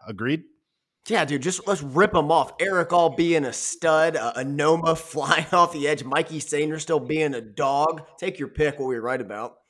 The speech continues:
Speaker 1: Yep, uh, we were right about, uh, Jesse Minter.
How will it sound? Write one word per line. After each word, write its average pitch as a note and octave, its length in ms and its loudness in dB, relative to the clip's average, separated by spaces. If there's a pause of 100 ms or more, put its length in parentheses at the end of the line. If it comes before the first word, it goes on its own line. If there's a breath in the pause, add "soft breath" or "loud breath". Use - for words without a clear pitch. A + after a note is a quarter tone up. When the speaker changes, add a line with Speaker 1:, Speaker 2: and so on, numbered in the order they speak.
(560 soft breath)
Speaker 1:
Yep, A2+ 280 -4 (100)
uh, G#2+ 320 0
we A2 120 -2
were A2 100 -2
right A#2+ 260 2
about, A#2 540 -2
uh, A2 160 0
Jesse C#3 360 2
Minter. D3 440 -4